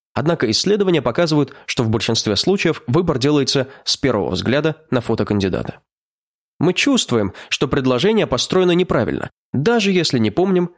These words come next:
никаких грамматических правил. Вы просыпаетесь ночью с готовым решением сложной математической задачи или с осознанием, что забыли включить в налоговую декларацию крупную статью доходов. Более драматичными примерами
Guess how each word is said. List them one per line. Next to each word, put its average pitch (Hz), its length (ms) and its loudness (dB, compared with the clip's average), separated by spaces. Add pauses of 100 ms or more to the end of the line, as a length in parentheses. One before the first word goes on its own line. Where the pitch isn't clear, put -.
(100)
никаких 123 560 -2
грамматических 107 720 -2
правил. - 400 -4 (680)
Вы 196 360 0 (180)
просыпаетесь 175 600 0
ночью 156 600 2
с 120 100 0
готовым 180 380 2
решением 156 420 2
сложной 170 420 2
математической 120 640 0
задачи 104 600 -2 (260)
или 135 180 0
с 131 120 0
осознанием, 120 560 0
что 117 260 0
забыли 123 400 2
включить 123 480 -2
в 117 60 0
налоговую 107 480 2
декларацию 127 680 0 (220)
крупную 165 380 0
статью 104 320 0
доходов. - 480 -4 (920)
Более 180 280 2
драматичными 131 680 0
примерами 143 540 2